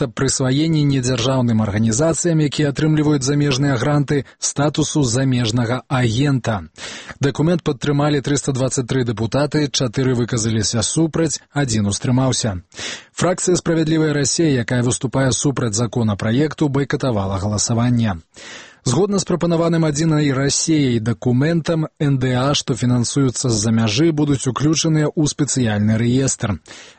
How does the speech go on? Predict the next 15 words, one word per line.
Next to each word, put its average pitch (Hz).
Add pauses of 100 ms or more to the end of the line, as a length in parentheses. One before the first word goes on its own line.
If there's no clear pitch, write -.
(100)
Для 135
іх 117
прадугледжаная 139
ў 123
прыватнасці 139
асаблівая 123
справаздачнасць, 135 (240)
а 135
за 143
невыкананне 139
закону – 156
адміністрацыйная 131
і 131
крымінальная 107
адказнасць. 117